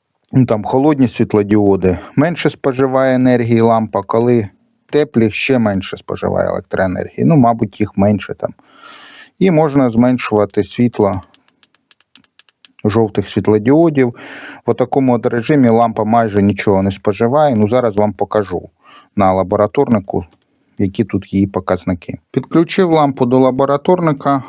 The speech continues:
вмикаю. Це споживання. Зверніть увагу на нижній рядок.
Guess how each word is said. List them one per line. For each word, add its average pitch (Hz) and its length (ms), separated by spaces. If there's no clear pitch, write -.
вмикаю. 110 680
Це 156 460
споживання. 135 960
Зверніть 139 480
увагу 147 380
на 120 160
нижній 127 440
рядок. 107 560